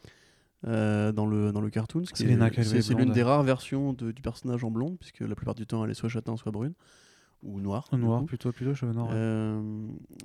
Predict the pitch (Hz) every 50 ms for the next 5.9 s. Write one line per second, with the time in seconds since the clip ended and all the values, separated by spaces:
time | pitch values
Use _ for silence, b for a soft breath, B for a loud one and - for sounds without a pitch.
0 | 104 107 104 135 135 131 131 135 135 135 135 135 139 135 131 139 170 165 - -
1 | 143 143 135 135 - 135 139 139 147 156 156 151 135 127 127 113 113 123 170 _
2 | _ _ _ _ _ _ - 107 113 117 117 117 117 - 117 117 113 113 113 107
3 | 110 110 117 113 113 123 143 - 123 117 113 131 151 B B B B B B B
4 | B - 120 - 131 131 170 190 - 180 - 156 147 139 147 143 127 139 135 135
5 | 135 131 131 131 127 127 123 - 139 127 127 - - 190 185 165 131